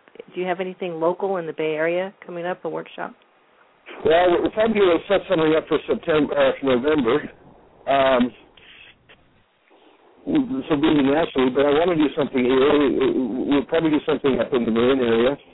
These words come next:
Speaker 2: Um, so if people are interested, just contact me, and actually as soon as we get enough people, we'll just do one.
Speaker 1: Okay, great. So
Speaker 2: And I'll let
Speaker 1: people
Speaker 2: you know so you can tell your listeners, and, uh, be happy to have both of people.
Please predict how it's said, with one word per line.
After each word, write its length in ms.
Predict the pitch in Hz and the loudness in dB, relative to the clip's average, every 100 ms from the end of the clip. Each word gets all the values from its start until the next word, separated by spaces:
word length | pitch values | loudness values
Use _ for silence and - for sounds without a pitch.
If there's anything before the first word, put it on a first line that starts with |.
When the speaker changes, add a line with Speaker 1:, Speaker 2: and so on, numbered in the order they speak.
| - - | -16 -4
Speaker 2:
Um, 680 | 113 113 110 110 110 101 110 - - | 0 2 2 0 -2 -6 -8 -6 2
so 460 | 135 131 131 104 | 4 4 4 2
if 120 | - - | 0 -4
people 220 | 170 151 | -2 2
are 160 | 135 | 2
interested, 380 | 160 - - 156 | 0 -4 -4 -2
just 200 | 147 - | -2 -4
contact 440 | - 160 165 156 - | -2 -2 0 -4 -2
me, 340 | 156 165 147 | 0 0 -2
and 180 | 113 123 | -4 -6
actually 320 | - 151 - | -6 -6 -6
as 60 | 131 | -4
soon 100 | 160 | 0
as 100 | 143 | 0
we 80 | 135 | 0
get 100 | 151 | 0
enough 220 | 143 139 | 0 0
people, 300 | 180 175 151 | -2 0 0
we'll 100 | 147 | 0
just 220 | 143 143 - | -2 -2 0
do 160 | 226 | 0
one. 180 | 208 - _ _ _ _ _ _ _ - | 0 -6 _ _ _ _ _ _ _ -16
Speaker 1:
Okay, 500 | 285 - 240 311 - _ | -10 -4 -4 -4 -10 _
great. 340 | - 185 208 - - - | -8 -6 -6 -8 -8 0
So 60 | |
Speaker 2:
And 100 | 160 | 2
I'll 100 | 143 | 4
let 100 | 160 | 2
Speaker 1:
people 240 | 202 175 160 | 4 2 4
Speaker 2:
you 0 | |
know 120 | 170 | 2
so 80 | - | 2
you 100 | 151 - | 0 -2
can 80 | 135 | -2
tell 100 | 147 | 2
your 140 | 139 131 | 2 2
listeners, 440 | 139 - 151 196 - | 0 0 0 0 -2
and, 520 | 87 110 113 110 107 | -2 0 0 -2 0
uh, 280 | 110 110 113 | 2 2 0
be 120 | 113 117 | 0 -2
happy 200 | 110 - | -4 -4
to 60 | 120 | -6
have 220 | 117 120 - - _ _ - | -4 -4 -8 -20 _ _ -2
both 220 | 170 156 | 0 -2
of 100 | - | -4
people. 360 | 151 - - | -4 -4 -12